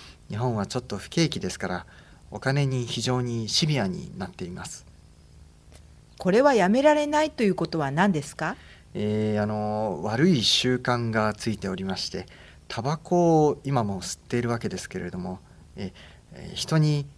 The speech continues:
Speaker 1: 「やめました」と言いますけれども、いつも、お、皆さんから「また吸ってるの？」と、<laughs> あ、言われます。ですから、あ、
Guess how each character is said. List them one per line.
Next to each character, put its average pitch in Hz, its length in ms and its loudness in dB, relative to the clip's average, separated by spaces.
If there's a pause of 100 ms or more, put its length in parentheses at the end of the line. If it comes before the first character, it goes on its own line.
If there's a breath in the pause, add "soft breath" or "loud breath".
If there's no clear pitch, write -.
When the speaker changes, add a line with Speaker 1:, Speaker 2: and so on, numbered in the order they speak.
Speaker 1:
「や 117 100 -2
め 175 140 4
ま 190 120 4
し 185 120 -4
た」 180 240 2 (180)
と 120 300 0 (100)
言 123 80 -2
い 123 60 -2
ま 127 80 0
す - 80 -8
け 110 100 -2
れ 104 80 0
ど 98 100 -2
も、 104 220 -4 (380 loud breath)
い 185 60 -4
つ 180 120 0
も、 117 380 2 (400)
お、 104 500 -2
皆 131 220 -2
さ 139 120 0
ん 120 80 0
か 110 100 0
ら 104 220 0 (300 loud breath)
「ま 110 220 -2
た - 100 4
吸 - 160 0
っ - 60 -20
て 196 160 8
る 196 80 10
の？」 170 180 8 (140)
と、 - 200 -4
<laughs> 113 460 -4
あ、 107 400 -6
言 113 120 0
わ 117 80 2
れ 113 60 -2
ま 104 120 -4
す。 98 240 -6 (640 loud breath)
で 151 120 0
す 190 80 -2
か - 80 0
ら、 110 520 4
あ、 98 80 -6